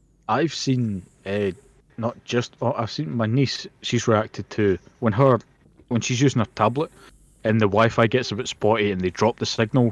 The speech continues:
to try and make you, let the, or play the rest of the video, they drop the quality so you can watch the rest of the video. Uh, she kinda says, "It's broken, you need to fix it."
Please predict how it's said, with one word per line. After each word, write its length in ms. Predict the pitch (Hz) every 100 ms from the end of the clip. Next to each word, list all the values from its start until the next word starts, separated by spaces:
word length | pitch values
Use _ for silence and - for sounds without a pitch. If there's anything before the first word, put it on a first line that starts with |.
| -
to 100 | -
try 140 | - 107
and 80 |
make 180 | 101 -
you, 80 | 101 -
let 220 | 107 110
the, 280 | 101 101 90 - -
or 80 | 107
play 180 | 117
the 80 | 107
rest 200 | 104 107
of 40 | 104
the 40 | 95
video, 180 | 110 143 - - - -
they 100 | 101
drop 300 | 95 113 -
the 260 | 107 101 95
quality 460 | - 110 123 127 - _ _
so 120 | -
you 60 | 104
can 220 | 98 92 - _
watch 240 | 104 110 -
the 80 | 98
rest 160 | 95
of 20 |
the 140 | 95 110
video. 180 | 101 82 - - _ _ _ _ 95
Uh, 240 | 92 90 - _ _ _ _ _ _ -
she 200 | - 113
kinda 160 | 139
says, 160 | 123 113
"It's 160 | 107
broken, 400 | 95 135 127 104
you 80 | 92
need 80 | 107
to 40 |
fix 220 | 120 110
it." 60 | -